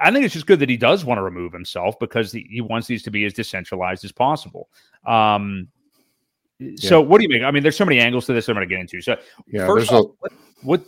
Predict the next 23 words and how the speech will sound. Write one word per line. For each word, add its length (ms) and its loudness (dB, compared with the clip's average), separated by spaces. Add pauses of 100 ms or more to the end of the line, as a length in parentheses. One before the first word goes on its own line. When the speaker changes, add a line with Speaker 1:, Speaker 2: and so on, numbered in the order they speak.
Speaker 1:
what 160 4
do 60 -4
you 100 -2
make 340 2
about 720 -2
the 60 -10
moves 480 -8
in 180 -8
general? 640 -6 (340)
And 460 0 (320)
th-, 160 -12 (100)
I'll, 200 0
I'll 120 0
just 200 -4
offer 280 2
up 120 -4
the 80 -10
complaint, 800 -8
I 120 -4
guess, 260 -2
we're 120 -8
seeing 400 -4
from 520 -4